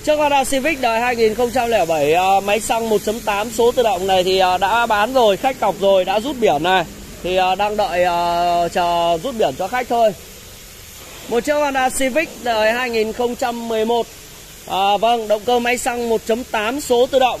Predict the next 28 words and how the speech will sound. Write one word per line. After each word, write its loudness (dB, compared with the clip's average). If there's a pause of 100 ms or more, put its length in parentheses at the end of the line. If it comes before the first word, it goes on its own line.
biển 2
mười 2
lăm 2
A 0
không -2
một 0
không 0
một -2
năm. -2
Con -2
này 0
đang 0
bán 0
với -4
giá 0
là 0 (100)
ba 0
trăm -2
bốn 4
mươi -2
lăm -2
triệu 2
đồng. 2 (540)
Xe 0
đẹp, 2 (160)
máy -2
gầm 0
chất. -2